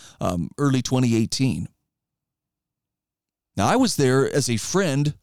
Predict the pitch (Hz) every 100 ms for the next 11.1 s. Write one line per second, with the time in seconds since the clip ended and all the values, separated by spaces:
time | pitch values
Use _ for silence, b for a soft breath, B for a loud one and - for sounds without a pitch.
0 | _ - 123 120 120 113 110 131 117 80
1 | 90 151 156 135 135 113 123 - - B
2 | B B 107 151 170 143 147 151 131 123
3 | 123 117 110 127 123 113 117 - - 123
4 | 113 117 113 117 101 117 107 185 110 73
5 | 113 135 180 185 - B - 311 320 247
6 | 208 247 208 170 160 160 151 143 143 143
7 | 131 123 - 202 120 82 87 131 120 123
8 | 107 B B 113 123 196 214 165 139 135
9 | 151 - B - 117 143 165 - 123 120
10 | - - - _ _ _ - 196 - -